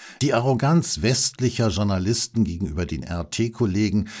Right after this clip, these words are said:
ist angesichts ihres Versagens bei den westlichen Angriffskriegen und während Corona einfach nur lächerlich.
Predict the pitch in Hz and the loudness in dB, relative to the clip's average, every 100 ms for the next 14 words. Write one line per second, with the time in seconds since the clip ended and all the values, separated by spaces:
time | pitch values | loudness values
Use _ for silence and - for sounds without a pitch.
0 | - 123 - - 151 151 117 127 - - | -8 -2 -2 0 0 0 0 -2 -2 -4
1 | 123 180 156 - - 107 107 139 170 120 | -2 -2 -2 -2 -2 -2 0 0 0 0
2 | 87 - - 90 85 82 71 107 - 98 | 0 -2 -2 -2 -2 -2 -2 -2 -4 -4
3 | - 76 90 139 123 135 - - 135 127 | -6 -4 -2 -2 0 0 -2 -2 -2 0
4 | 117 76 73 90 90 78 - 80 73 95 | 0 0 -2 -2 -2 -4 -6 -6 -2 0
5 | 117 92 101 - 95 - 95 71 71 104 | 2 0 -4 -4 -4 0 -2 -2 -4 -6
6 | 120 - - 69 - - | -6 -8 -10 -12 -14 -18